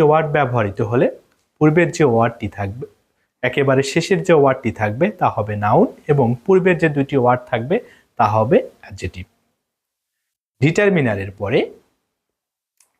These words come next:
তিনটি ওয়ার্ড ব্যবহৃত হলে একেবারে শেষের ওয়ার্ডটি যেটি থাকবে তাকে আমরা ডাকবো নাউন নামে এবং তার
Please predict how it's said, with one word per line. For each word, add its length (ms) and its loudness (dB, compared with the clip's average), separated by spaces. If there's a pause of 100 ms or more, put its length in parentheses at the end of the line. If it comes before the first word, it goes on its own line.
(140)
তিনটি 360 4
ওয়ার্ড 220 4 (100)
ব্যবহৃত 440 -2 (100)
হলে 200 -2 (840)
একেবারে 460 2 (160)
শেষের 300 0 (140)
ওয়ার্ডটি 480 0
যেটি 180 -12 (100)
থাকবে 300 -2 (220)
তাকে 200 -2 (100)
আমরা 160 2 (120)
ডাকবো 340 2 (560)
নাউন 320 4 (100)
নামে 200 0 (800)
এবং 180 4 (180)
তার 160 2